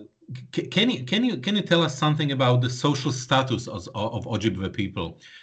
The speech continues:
Uh, you know, uh, I mean, there, there were periods i-, in, in the, in the past when, uh, uh, Ojibwe didn't really have all citizens' rights, and, and then,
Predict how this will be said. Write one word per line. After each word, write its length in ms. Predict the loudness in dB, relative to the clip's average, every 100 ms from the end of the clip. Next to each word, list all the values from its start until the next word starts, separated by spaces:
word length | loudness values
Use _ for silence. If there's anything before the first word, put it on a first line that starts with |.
| -20 -8
Uh, 100 | -6 2
you 120 | 6
know, 260 | 6 6
uh, 480 | 4 4 4 2 0 -6 -16 _ _ _ -20 -4
I 80 | 0
mean, 160 | 4
there, 160 | 4 6
there 160 | 6
were 140 | 4 2
periods 840 | 4 4 8 8 8 4 -4 -12
i-, 40 | -6
in, 420 | -4 -2 -2 -2
in 160 | 2
the, 220 | 2 2 -4 -16 _ -14
in 120 | -2 0
the 100 | 2
past 580 | 4 4 4 0 -6
when, 420 | 0 4 6 6 6
uh, 340 | 6 4 2 -4 -18 -20 _ _ _
uh, 680 | -4 0 2 4 4 2 0 0
Ojibwe 500 | 2 4 4 6 6
didn't 300 | 8 8 8
really 260 | 6 6 4
have 380 | 4 4 2 -2
all 400 | 0 4 4 2
citizens' 680 | 0 2 4 4 2 0
rights, 640 | 2 4 4 2 0 -6 -10 -2
and, 360 | 0 0 -2 -2
and 180 | 2 6
then, 320 | 6 4